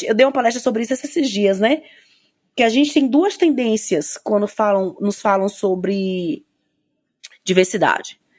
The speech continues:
Que eu também não gosto. Odeio a ideia de diversidade, como assim, existe o padrão e o rosto, o resto é o diverso. Né? Mas enfim,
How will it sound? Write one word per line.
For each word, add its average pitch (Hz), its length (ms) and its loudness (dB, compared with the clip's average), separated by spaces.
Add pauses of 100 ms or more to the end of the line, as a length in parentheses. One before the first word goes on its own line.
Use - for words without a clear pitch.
(540)
Que - 80 2
eu 190 60 2
também 196 160 2
não 202 100 0
gosto. 160 300 -2
Odeio 208 220 4
a - 20 0
ideia 185 160 4
de 180 100 -4
diversidade, 202 840 2
como 208 120 0
assim, 196 200 2
existe 190 300 0
o 220 40 -2
padrão 190 480 4
e 254 40 0
o - 20 -2
rosto, 220 280 0
o 202 40 4
resto 208 220 4
é - 20 -2
o - 20 -2
diverso. - 680 0 (680)
Né? 202 120 2
Mas 262 160 4
enfim, 247 500 0